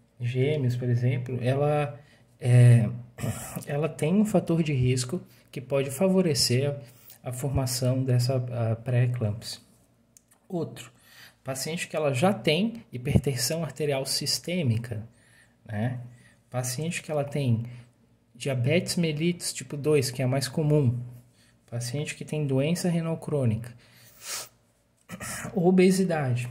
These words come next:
Então, a gente vê aqui, nesse conjunto, né, diversas doenças sistêmicas, né? Doenças que acometem diversos sistemas do corpo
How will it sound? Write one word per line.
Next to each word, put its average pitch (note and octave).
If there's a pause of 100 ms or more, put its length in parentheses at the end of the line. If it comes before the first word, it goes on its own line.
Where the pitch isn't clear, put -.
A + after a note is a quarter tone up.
(240)
Então, F3
a E3+
gente F3
vê D3
aqui, B2+ (1040)
nesse D3
conjunto, B2+ (460)
né, D3 (480)
diversas D3
doenças D#3+ (1800)
sistêmicas, D3
né? B2+ (560)
Doenças -
que -
acometem D3 (320)
diversos C3
sistemas F3+
do D3
corpo B2+